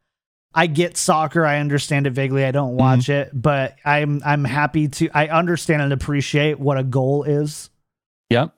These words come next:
Speaker 1: And the excitement of it. And I can kind of
Speaker 2: Mm-hmm.
Speaker 1: get around that.
Speaker 2: Yep.
Speaker 1: The problem, I think, the, the fundamental gameplay problem I think Overwatch has is that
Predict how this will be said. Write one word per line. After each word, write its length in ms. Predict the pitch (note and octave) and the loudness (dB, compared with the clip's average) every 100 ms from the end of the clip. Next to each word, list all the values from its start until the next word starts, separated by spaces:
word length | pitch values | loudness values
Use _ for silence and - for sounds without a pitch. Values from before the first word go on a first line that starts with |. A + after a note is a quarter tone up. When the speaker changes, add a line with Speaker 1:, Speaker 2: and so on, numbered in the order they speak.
| - | -2
Speaker 1:
And 380 | C3+ C3+ C#3 C#3 | 0 0 0 -2
the 240 | C#3+ D3 | 0 -2
excitement 640 | C#3 - D3+ D3+ D3+ D3+ | -2 0 0 0 0 0
of 140 | D3 D#3 | 0 0
it. 220 | D#3+ - - | -4 -8 -4
And 120 | C#3 | -2
I 100 | C3+ | -2
can 180 | C#3 C3+ | -4 -2
kind 180 | E3 D#3 | 0 2
of 80 | |
Speaker 2:
Mm-hmm. 100 | C3 | 2
Speaker 1:
get 140 | C3 D3+ | 2 2
around 420 | C#3 C3 C3+ D3+ | 0 0 0 0
that. 260 | D#3 D#3 - _ _ _ _ _ _ _ _ | -2 -2 -8 _ _ _ _ _ _ _ _
Speaker 2:
Yep. 140 | B2 C#3 | 2 2
Speaker 1:
The 80 | |
problem, 500 | C#3 - E3 E3+ D#3 | 0 0 2 2 0
I 220 | C#3 D3 D3+ | 0 0 0
think, 380 | D#3 D3 C#3 - | 0 0 -2 0
the, 180 | C#3+ | 0
the 140 | C3 C#3 | 0 -2
fundamental 500 | G3 G3+ F3+ F3 D#3+ | 0 0 2 2 2
gameplay 560 | C#3+ D3+ D3+ D3+ C#3 C3 | 2 0 0 0 0 0
problem 260 | C3+ B2+ | -2 -2
I 80 | B2+ | -4
think 240 | C3+ B2+ | -4 -4
Overwatch 560 | C3 B2+ C3 B2 A#2+ A#2+ | -2 -2 -2 -2 -4 -6
has 500 | A#2+ A#2 C#3 E3 E3 - | -8 -4 -4 -4 -6 -4
is 240 | C3+ B2 | -4 -2
that 400 | B2 A#2+ A#2+ A2+ | -2 -2 -2 -6